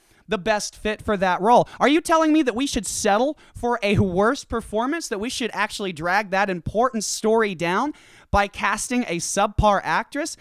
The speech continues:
And I don't think the autism would make the actress subpar. I think it would be the fact that that actress, autism or not, would not be right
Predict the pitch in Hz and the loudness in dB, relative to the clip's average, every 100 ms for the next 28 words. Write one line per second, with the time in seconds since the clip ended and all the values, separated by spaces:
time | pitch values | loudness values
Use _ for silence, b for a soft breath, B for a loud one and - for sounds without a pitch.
0 | B - 302 330 311 285 262 196 160 175 | B -4 0 2 0 -2 -4 -2 0 0
1 | - 190 165 156 135 139 160 - 143 143 | -2 -4 -2 -2 -4 -4 -6 -8 -4 -4
2 | - 147 - 135 120 - 135 170 B B | -6 -8 -6 -6 -6 -4 -4 -4 B B
3 | 185 226 233 220 185 165 165 - 170 160 | -2 0 -2 -4 -6 -6 -8 -6 -6 -6
4 | 156 151 143 _ 165 202 - 170 - 170 | -10 -12 -12 _ -10 -10 -10 -12 -4 -2
5 | 160 - 170 151 147 131 196 320 285 302 | -2 -2 -6 -4 -6 -8 -6 -4 -4 -8
6 | - _ _ _ _ - 320 285 214 202 | -14 _ _ _ _ -8 -2 2 2 2
7 | 247 254 156 170 | -2 0 0 0